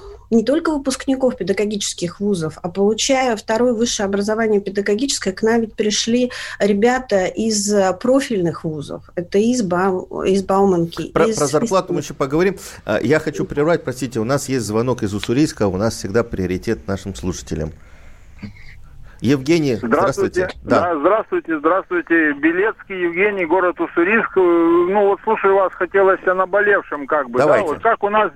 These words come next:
Speaker 3: дела обстоят в глубинке, да, в другой стороне России.
Speaker 2: Да.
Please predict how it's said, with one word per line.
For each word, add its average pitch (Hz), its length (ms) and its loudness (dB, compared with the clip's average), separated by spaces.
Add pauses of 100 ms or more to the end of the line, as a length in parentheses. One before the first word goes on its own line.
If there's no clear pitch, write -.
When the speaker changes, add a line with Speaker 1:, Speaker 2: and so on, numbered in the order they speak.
Speaker 3:
дела 208 320 2
обстоят 185 640 0
в 156 280 2
глубинке, 190 600 2
да, 214 260 2
в 160 60 -16
другой 202 360 0
стороне 165 360 2
России. 131 540 2 (220)
Speaker 2:
Да. 107 280 0